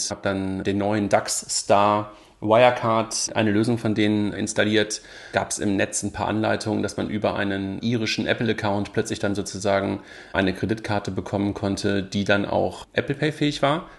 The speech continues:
Und ehrlich gesagt, seitdem nutze ich es nur noch.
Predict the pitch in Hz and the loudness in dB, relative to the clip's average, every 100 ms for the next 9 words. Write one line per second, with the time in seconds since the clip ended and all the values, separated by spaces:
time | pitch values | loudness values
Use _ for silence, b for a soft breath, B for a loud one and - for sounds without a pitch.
0 | B - 113 - 110 - 123 120 120 - | B -2 0 2 0 0 -2 0 -2 -4
1 | - 107 98 - 104 110 117 - 98 95 | -6 -2 -2 0 2 2 -2 -2 -2 -2
2 | - 92 95 92 - 95 95 90 - | -6 -6 -6 -6 -6 -2 0 0 -4